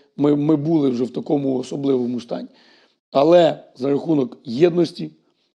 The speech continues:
тотальної єдності, тотальної солідарності, взаємної довіри, взаємодопомоги,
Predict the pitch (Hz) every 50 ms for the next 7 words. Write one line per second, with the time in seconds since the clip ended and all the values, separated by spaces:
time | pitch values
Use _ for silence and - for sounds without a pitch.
0 | _ _ - 170 151 117 - 185 180 175 170 165 156 156 151 147 139 143 139 123
1 | 117 120 113 - - - - - 151 120 - 165 165 165 160 160 151 143 - -
2 | 160 147 147 143 135 139 131 120 123 127 117 - - - - 123 113 120 156 160
3 | 170 175 170 170 165 160 156 147 156 147 135 139 127 120 120 113 107 104 107 139
4 | 147 147 160 170 175 180 180 160 170 160 - 180 156 151 147 139 123 113 117